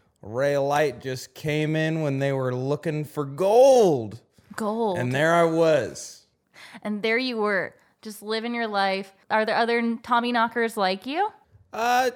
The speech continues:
Speaker 1: yeah, as far as I know, but we mostly keep to ourselves. You know, I hear 'em rap, rapping around the tunnels, but
Speaker 2: Mm-hmm.
Speaker 1: we usually just, like, sneaking around and doing our own little things.
Speaker 2: Mm-hmm. And so I guess because you're underground, you don't really have a good concept of time.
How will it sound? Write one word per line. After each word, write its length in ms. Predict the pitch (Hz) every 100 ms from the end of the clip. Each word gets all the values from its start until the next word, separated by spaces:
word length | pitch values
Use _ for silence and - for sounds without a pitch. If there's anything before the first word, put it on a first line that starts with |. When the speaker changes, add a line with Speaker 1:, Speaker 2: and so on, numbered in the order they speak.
| -
Speaker 1:
yeah, 300 | 339 392 359 330
as 100 | -
far 240 | 254 202
as 140 | 151
I 140 | 147 139
know, 340 | 143 151 143
but 480 | 120 123 117 - 139
we 120 | 170 190
mostly 380 | 170 147 131
keep 260 | 113 127 110
to 120 | 123
ourselves. 540 | 101 101 - 110 107 110
You 80 | 117
know, 100 | 120
I 180 | 127
hear 220 | 127 123 113
'em 140 | 107
rap, 280 | 107 107 -
rapping 340 | 107 104 98
around 280 | 98 101 101
the 80 | 98
tunnels, 580 | - 107 95 104 107 -
but 80 | 277
Speaker 2:
Mm-hmm. 380 | 269 233 190 208 - _ _ -
Speaker 1:
we 120 | 123
usually 380 | 113 107 104 95
just, 260 | 95 - -
like, 240 | 82 85 _ 131 _
sneaking 460 | - - 107 - 95
around 360 | 101 98 98
and 120 | 98 101
doing 200 | 104 101
our 140 | 95
own 160 | 95 95
little 180 | 95
things. 600 | 92 120 107 110 120 - _
Speaker 2:
Mm-hmm. 360 | 240 240 240 220
And 160 | 226
so 180 | 254 226
I 120 | 214
guess 240 | 226 262 -
because 240 | 381 330
you're 100 | 285
underground, 460 | 226 220 202 202 208
you 100 | 202
don't 180 | 190
really 200 | 156 190
have 260 | 196 208 185
a 200 | 123 180
good 340 | 190 190 180
concept 480 | - 190 175 - 170
of 100 | -
time. 480 | - - - 78 196